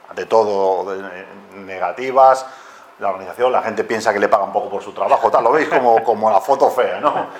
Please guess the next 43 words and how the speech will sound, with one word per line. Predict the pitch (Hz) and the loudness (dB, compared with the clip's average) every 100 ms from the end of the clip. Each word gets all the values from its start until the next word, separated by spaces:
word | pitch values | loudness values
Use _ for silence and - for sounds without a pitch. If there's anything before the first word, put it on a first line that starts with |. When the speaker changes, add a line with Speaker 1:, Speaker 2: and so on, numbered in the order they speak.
| - - - | -18 -14 0
Speaker 1:
¿Por | 120 | 4
dónde | 147 170 | 4 4
empezáis | 170 165 143 170 147 | 0 0 2 2 2
a | |
empezar | 143 123 139 | 0 2 4
a, | 139 135 123 113 113 113 | 6 6 6 4 4 2
a | |
empezar | 107 - 127 | 2 0 0
a | |
meter | 131 120 120 | 0 -2 -2
mano | 110 85 | -4 -6
ahí? | 82 | -10
¿Cómo, | 120 117 | -10 -8
cómo | 117 127 | -4 -2
hacéis | 123 113 104 | -4 -8 -8
vu-, | 110 110 | -8 -6
vuestra | 113 - 110 | -8 -4 -4
metodología? | 107 104 95 127 107 90 | -2 -2 -2 -4 -4 -4
¿Cómo | 104 | -6
hacéis | 107 107 101 95 - - - - - - | -8 -8 -10 -12 -20 -20 -20 -20 -20 -16
el | 92 | -10
proceso? | - 156 | -8 0
Speaker 2:
Bueno, | 139 117 - | 0 0 -4
lo | 143 | -4
primero, | 143 143 170 190 196 190 | -2 0 2 4 2 -2
eh, | 180 | -6
para | - 131 | 0 0
nosotros | 131 143 180 | 0 -6 -4
es | 190 | -2
muy | 170 | -2
importante, | 175 165 147 156 156 | -4 -2 -4 -4 -6
lo | 147 | -6
primero, | 135 139 160 | -4 -4 -4
por | 160 | -4
supuesto, | - 156 143 | -6 -8 -8
escuchar. | 165 - 127 - - | -12 -10 -8 -8 -10
Tenemos | - 120 131 | -12 -10 -8
que | 123 | -8
escuchar | 131 - 113 | -10 -6 -8
al | |
cliente, | 104 107 107 113 | -8 -14 -12 -12
tenemos | 117 127 | -10 -10
que, | - 135 | -6 -6